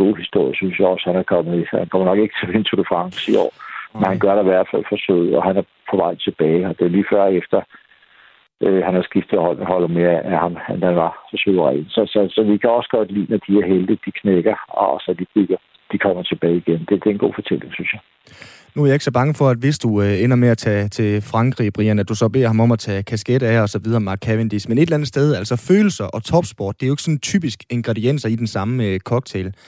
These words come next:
Speaker 2: Vil det alligevel betyde noget for dig som menneske, Brian, at Mark Cavendish, han gennemfører årets Tour de France?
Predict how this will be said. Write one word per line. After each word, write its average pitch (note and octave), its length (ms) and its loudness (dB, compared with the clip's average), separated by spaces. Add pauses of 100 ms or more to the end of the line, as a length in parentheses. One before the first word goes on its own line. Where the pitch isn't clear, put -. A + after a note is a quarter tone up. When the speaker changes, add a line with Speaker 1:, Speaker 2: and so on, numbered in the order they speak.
(140)
Speaker 2:
Vil C3 160 0
det C3+ 60 4
alligevel D#3+ 340 2
betyde D#3+ 400 0
noget C3+ 320 2
for B2 60 -2
dig A2+ 320 -2
som A#2 120 -4
menneske, C#3 440 0
Brian, G#2+ 360 -4 (300)
at A2 120 -8
Mark G#2 160 0
Cavendish, A#2+ 420 0
han A#2 100 0
gennemfører B2 400 0
årets A2+ 200 0
Tour G2+ 120 -4
de G2 60 -4
France? A2 380 -8